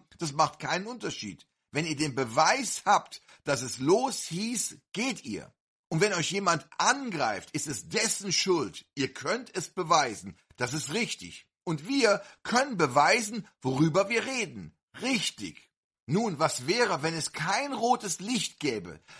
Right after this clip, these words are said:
Wenn man an eine Kreuzung käme und, schaut mal, was dann wäre. Einer sagt, „Hey, geh mir aus dem Weg, ich bin in Eile. Ich muss zur Arbeit. Ich bin schon zu spät dran, ich fahre jetzt durch.“ Der andere sagte,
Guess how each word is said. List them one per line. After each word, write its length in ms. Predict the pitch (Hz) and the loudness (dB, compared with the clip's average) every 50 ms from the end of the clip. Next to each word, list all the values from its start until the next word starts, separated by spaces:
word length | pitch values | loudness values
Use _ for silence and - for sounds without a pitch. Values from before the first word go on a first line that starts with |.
| - _ - | -20 _ -6
Wenn 340 | 104 175 220 269 285 277 | -2 -2 -2 -2 -2 -4
man 340 | 247 233 226 214 196 160 135 - | 0 4 6 6 6 4 2 2
an 180 | - 143 143 147 | 2 2 2 4
eine 280 | - 156 160 156 151 | 2 2 2 2 2
Kreuzung 760 | - - - 160 185 202 233 262 - - - 196 190 175 147 | 0 -2 -2 0 2 4 4 2 0 -2 -6 -4 -4 -6 -6
käme 360 | - 196 190 202 233 226 220 | -4 -2 -2 0 0 0 0
und, 360 | 202 202 202 202 180 - - _ _ _ _ _ _ _ | 0 2 2 0 0 -4 -10 _ _ _ _ _ _ _
schaut 400 | - - - 123 127 135 139 139 | -8 -6 0 4 4 4 4 4
mal, 260 | 147 147 143 131 - - _ _ | 4 2 2 2 0 -6 _ _
was 240 | - 120 120 - - | -4 -2 -2 -2 -2
dann 260 | 139 131 139 131 113 | -2 -2 -2 -2 0
wäre. 480 | 147 185 220 240 220 160 107 76 - _ _ _ _ _ _ _ _ _ _ | 2 4 4 4 2 0 -6 -10 -12 _ _ _ _ _ _ _ _ _ _
Einer 320 | - 101 113 143 147 156 147 | -2 0 0 2 2 2 2
sagt, 280 | 123 170 175 165 117 110 | 4 4 4 2 2 -2
„Hey, 460 | 127 202 254 254 202 127 101 - _ _ _ _ _ _ _ | -2 -2 0 0 0 0 -2 -8 _ _ _ _ _ _ _
geh 180 | - 147 165 185 | 4 4 4 6
mir 180 | 190 202 160 | 6 4 4
aus 180 | 170 190 - - | 4 2 2 0
dem 200 | 190 190 190 165 | -2 -4 -2 -2
Weg, 200 | 220 240 233 - | -2 -2 -2 -4
ich 160 | 160 - - | -4 -6 -6
bin 120 | - 190 | -4 -4
in 120 | 170 185 180 - | -4 -4 0 2
Eile. 520 | 175 185 214 240 226 175 123 95 - _ _ _ _ _ _ _ | 4 6 6 6 4 2 0 -4 -8 _ _ _ _ _ _ _
Ich 180 | _ - 147 131 | _ -10 -8 -4
muss 260 | 165 196 170 - - | -2 -2 0 0 0
zur 180 | - 180 151 - | -2 -2 0 4
Arbeit. 540 | 180 202 226 220 160 156 113 87 73 - _ _ _ _ - | 6 8 8 8 6 4 2 2 -4 -12 _ _ _ _ -6
Ich 160 | - - - | -6 -4 -4
bin 160 | 214 233 202 | -4 -4 -2
schon 160 | - 185 170 | -2 -2 -2
zu 140 | - - 156 | -2 -2 -4
spät 400 | 143 - - 175 190 196 - - | -4 -4 -2 0 0 0 0 0
dran, 220 | 165 202 214 208 | 2 2 2 2
ich 140 | 160 151 - | 2 -4 -4
fahre 260 | - 185 180 175 170 | 0 2 2 2 4
jetzt 340 | 165 165 165 151 - - 131 | 2 -2 -2 -2 -4 -6 -2
durch.“ 500 | 185 226 240 208 143 110 - - - - _ _ _ _ _ _ _ _ | -2 -2 0 -2 -4 -6 -10 -12 -14 -18 _ _ _ _ _ _ _ _
Der 140 | 135 - - | -4 -2 0
andere 260 | 139 151 143 147 175 | -2 -2 -2 -2 -2
sagte, 580 | 147 123 165 180 190 190 - - 214 220 185 | 0 2 6 6 6 6 6 2 2 0 0